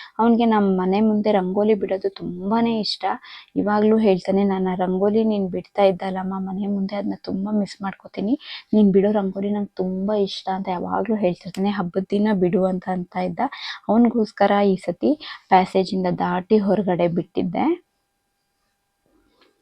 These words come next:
ಬಾಗ್ಲು ಯಾವಾಗ್ಲೂ ರಂಗೋಲಿಯಿಂದ ತುಂಬಿ ಹೂಗಳನ್ನ ಇಟ್ಟಿದ್ರೆ ಹೊರಗಡೆಯಿಂದ ಬಂದಾಗ ಅದನ್ನ ನೋಡುವಾಗ ಬರುವಂತಹ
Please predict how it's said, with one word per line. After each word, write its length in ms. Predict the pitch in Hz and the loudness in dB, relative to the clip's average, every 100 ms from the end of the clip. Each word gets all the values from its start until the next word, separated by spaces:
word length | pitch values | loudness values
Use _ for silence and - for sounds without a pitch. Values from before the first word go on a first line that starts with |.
| _ _ _ _ _ _ _ _ _ _ _ _ _ - | _ _ _ _ _ _ _ _ _ _ _ _ _ 0
ಬಾಗ್ಲು 460 | 196 220 254 254 | 2 4 6 8
ಯಾವಾಗ್ಲೂ 560 | 247 202 196 208 214 220 208 220 - - | 8 6 4 4 4 4 4 -2 -12 2
ರಂಗೋಲಿಯಿಂದ 680 | 208 196 208 220 220 208 208 | 2 4 6 6 6 4 2
ತುಂಬಿ 340 | - 185 185 190 | 0 0 2 2
ಹೂಗಳನ್ನ 640 | 190 196 190 214 202 202 190 | 4 4 4 4 4 2 -2
ಇಟ್ಟಿದ್ರೆ 480 | 175 - 196 202 185 - - - | -6 -4 -4 -4 -12 -12 -20 -16
ಹೊರಗಡೆಯಿಂದ 800 | - 202 185 196 202 190 196 196 196 | 4 6 8 6 6 4 4 4 4
ಬಂದಾಗ 400 | 180 185 185 185 | 4 2 2 0
ಅದನ್ನ 280 | 185 185 175 | -2 -4 -8
ನೋಡುವಾಗ 1160 | 175 180 190 202 _ - - - 185 - 202 196 190 | -6 -4 -4 -8 _ -16 -16 -12 -14 -4 -2 0 0
ಬರುವಂತಹ 600 | 190 185 190 185 202 | 0 -2 -4 -4 -6